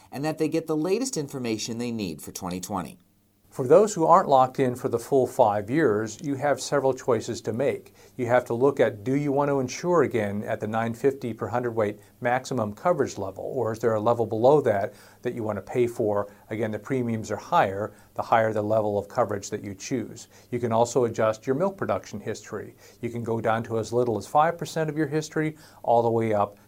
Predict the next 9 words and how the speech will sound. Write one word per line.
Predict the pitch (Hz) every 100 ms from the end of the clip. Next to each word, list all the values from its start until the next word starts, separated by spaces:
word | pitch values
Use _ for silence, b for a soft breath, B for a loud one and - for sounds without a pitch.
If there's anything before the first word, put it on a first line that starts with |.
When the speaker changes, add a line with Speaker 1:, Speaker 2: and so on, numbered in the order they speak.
| -
Speaker 2:
to |
ninety-five | 113 113 123 117 110 90
percent | - 101 - 92
of | - 107
your | 95 113
annual | 101 98 92
milk | 95 92
production | - 90 90 - 98
history. | 107 - - 58